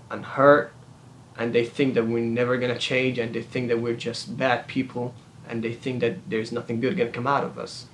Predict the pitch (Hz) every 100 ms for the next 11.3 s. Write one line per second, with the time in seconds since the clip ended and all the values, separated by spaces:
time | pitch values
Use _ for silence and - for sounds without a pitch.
0 | - - - - - - - 123 - 123
1 | 120 139 127 110 113 139 123 - - 127
2 | 117 - 147 - 120 127 143 143 127 113
3 | - 131 131 127 120 117 123 127 120 113
4 | 117 131 139 123 - 110 95 117 - -
5 | 123 123 120 123 - 117 120 120 127 120
6 | 117 - 170 156 - 131 - - - -
7 | - 117 139 135 - 139 135 143 139 131
8 | 143 - 160 170 139 120 135 131 117 -
9 | 123 135 139 123 120 120 117 123 120 107
10 | - - - - 147 139 - - 170 175
11 | 120 -